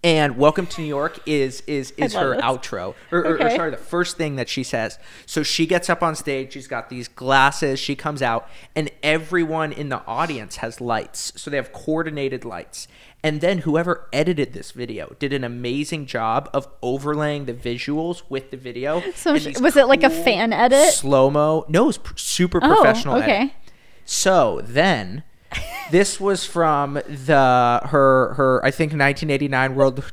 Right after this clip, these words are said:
Speaker 1: world tour. So I went on Spotify and I listened to all the commentary
Speaker 2: <laughs>
Speaker 1: for the nineteen eighty-nine world tour.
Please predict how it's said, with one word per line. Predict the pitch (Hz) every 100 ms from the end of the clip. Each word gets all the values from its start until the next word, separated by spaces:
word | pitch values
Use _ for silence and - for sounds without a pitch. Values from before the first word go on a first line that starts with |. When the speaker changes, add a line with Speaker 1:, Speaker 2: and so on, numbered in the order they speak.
| -
Speaker 1:
world | 139 147 139
tour. | - 151 175
So | - 175
I |
went | 156 165
on | 160
Spotify | 143 - 131 139 - 170 196 220 - -
and | - 170
I | 165
listened | 165 170 175
to | 160 -
all | 156 156
the | 165
commentary | - 160 160 165 - 147 156 143 151 - -
Speaker 2:
<laughs> | -
Speaker 1:
for | - 196
the | 185
nineteen | 175 175 175 175 180
eighty-nine | 180 175 160 160 156 151
world | 156 151 147
tour. | 170 151 143